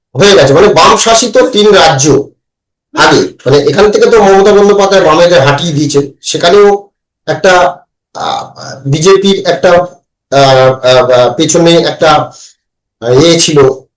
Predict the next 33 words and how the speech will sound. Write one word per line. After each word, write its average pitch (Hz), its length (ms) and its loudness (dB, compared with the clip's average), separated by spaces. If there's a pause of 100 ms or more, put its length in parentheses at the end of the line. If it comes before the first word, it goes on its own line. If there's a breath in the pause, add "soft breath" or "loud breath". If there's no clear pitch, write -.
আহ, - 360 -18 (120)
সাহায্য 143 500 -2
ছিল 185 240 0
অবশ্যই 139 600 0
মমতা 139 320 2
বন্দ্যোপাধ্যায় 143 540 2
দল 131 220 0
তৈরির 135 300 0
ক্ষেত্রে - 460 -4 (560)
এবং 135 300 2
বামদের 143 340 2
সরানোর 131 440 0
জন্য। 104 240 -4
কিন্তু 202 200 -4
সেখান 208 480 0
থেকে 262 160 2
যদি 247 240 0
আমরা 233 240 2
দেখি, 151 420 -2
তিনটে, 226 720 2 (1000)
আহ, 139 380 0
বাম 196 220 2
রাজ্যের 196 280 2
মধ্যে 208 240 2
ত্রিপুরা 190 400 -2
চলে 190 220 2
গেছে, 190 240 0
এখানে 170 600 -4 (260)
তো 170 180 0
বামেদের 151 500 0
মমতা 143 340 0
বন্দ্যোপাধ্যায় 147 480 0
সরিয়েছেন। 175 420 -2